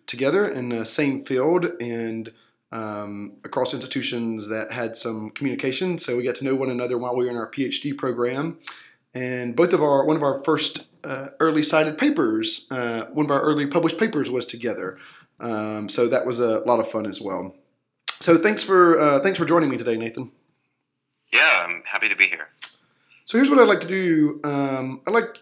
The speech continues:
Speaker 1: maybe for you to tell us a little bit about your interest in higher education and then how you settled on the issues of performance and funding as something you wanted to spend some time on.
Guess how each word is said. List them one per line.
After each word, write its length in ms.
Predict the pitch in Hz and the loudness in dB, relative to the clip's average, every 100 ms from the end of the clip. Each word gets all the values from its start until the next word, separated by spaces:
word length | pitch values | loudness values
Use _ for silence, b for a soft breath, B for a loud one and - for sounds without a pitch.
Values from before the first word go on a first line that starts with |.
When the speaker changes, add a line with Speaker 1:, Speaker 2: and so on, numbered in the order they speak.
| - | -4
Speaker 1:
maybe 460 | 170 165 170 160 | -2 -2 -2 -4
for 160 | 156 165 | -6 -6
you 60 | 160 | -4
to 80 | |
tell 160 | 143 160 | 0 0
us 100 | 151 | 0
a 60 | 135 | -2
little 320 | 139 151 165 | -2 0 2
bit 240 | 147 143 139 | 2 0 -2
about 560 | 123 131 123 127 - | -4 -2 0 0 -2
your 160 | 131 131 | -4 -4
interest 400 | 135 139 143 - | -6 -4 -6 -6
in 80 | 120 | -10
higher 300 | 113 123 110 | -8 -6 -4
education 720 | 104 113 190 196 196 185 185 - b b b | -6 -4 -2 -2 -4 -4 -6 -10 b b b
and 120 | 135 | -10
then 80 | 123 | -4
how 80 | 131 | -2
you 160 | 131 | -2
settled 400 | 120 - 139 131 | -4 -2 0 0
on 180 | 127 123 | -2 -4
the 260 | 120 113 - | -6 -6 -6
issues 320 | 131 - 117 | -6 -4 -4
of 140 | 123 | -4
performance 600 | - 127 - 139 135 - | -6 -10 -4 -2 -2 -4
and 220 | 120 117 117 | -6 -6 -6
funding 460 | 131 143 170 185 180 | -4 -2 -2 -2 -4
as 280 | 123 120 - | -4 -2 -4
something 240 | 135 131 | -6 -6
you 120 | 127 | -6
wanted 160 | 127 120 | -6 -6
to 80 | 117 | -6
spend 200 | 135 123 | -6 -6
some 140 | 123 | -6
time 260 | 123 127 139 | -6 -4 -2
on. 280 | 180 208 | -4 -6